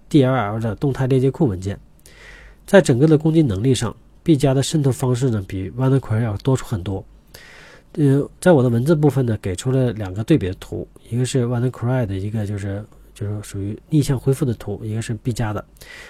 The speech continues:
可以看到币加整个的程序流程相对来讲是非常复杂的。虽然 WannaCry 和币加都采用了四四五端口的数据包呢进行传播，但其实币加呢并不完全依赖于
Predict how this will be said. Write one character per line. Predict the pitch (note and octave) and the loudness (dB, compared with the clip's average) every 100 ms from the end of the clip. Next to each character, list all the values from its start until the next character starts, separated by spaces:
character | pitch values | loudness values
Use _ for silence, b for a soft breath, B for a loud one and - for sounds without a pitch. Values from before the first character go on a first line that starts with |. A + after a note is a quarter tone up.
| B | B
可 | - | 0
以 | E3+ | 2
看 | - | 2
到 | D#3 | 0
币 | A2+ E3+ | 0 2
加 | D#3 | 2
整 | D#3 A2+ G2 | 2 -2 0
个 | C#3 | 0
的 | B2+ | 0
程 | - A#2 | -2 -4
序 | C3 | -2
流 | A2+ A2 | -2 -2
程 | C3+ G2+ G#2+ - | -2 -6 -8 -14
相 | - - E3 | -14 -2 0
对 | F3 D3+ | 2 0
来 | G2+ | 0
讲 | G2+ A2 | -6 -8
是 | - | -12
非 | - D#3+ | -4 -2
常 | B2+ | -2
复 | A2+ - | -2 -6
杂 | G2+ G#2+ | -6 -12
的。 | - _ - b b b b b b b b b b | -18 _ -20 b b b b b b b b b b
虽 | - B3 | 4 8
然 | F#3+ F#3+ - - - - - _ | 8 6 2 -20 -20 -20 -20 _
WannaCry | - G3+ G#3 - F#3+ D3+ | 4 6 6 4 2 2
和 | C3+ | 0
币 | - | 0
加 | D#3+ D#3 | 2 2
都 | D3+ G3 | 2 0
采 | - A2 | 2 0
用 | B2+ | 0
了 | |
四 | C3 - | -2 -4
四 | E3+ - | -4 -2
五 | C3 | -2
端 | G#2 C#3+ | 0 0
口 | D3+ G2+ | 0 -6
的 | G2 G#2 - | -6 -10 -12
数 | - - | -16 0
据 | D#3+ | 2
包 | C3+ C3 | 4 2
呢 | C3 | 0
进 | A#2+ C#3 | 0 -4
行 | B2+ | -4
传 | - A2 | -4 -4
播， | A2+ G#2 - _ b b b b b | -2 -2 -6 _ b b b b b
但 | G#3 | 2
其 | G3+ G3+ | 4 4
实 | F#3 | 2
币 | G3 A#3 F3+ | 4 4 4
加 | E3+ | 4
呢 | E3 | 2
并 | D#3+ B3 | 4 2
不 | G3 D3 | 2 0
完 | G#2 D#3+ | 0 -2
全 | - C3 | 0 0
依 | G#2+ | 2
赖 | A2+ G#2+ | 0 -2
于 | G2 A2 | -4 -8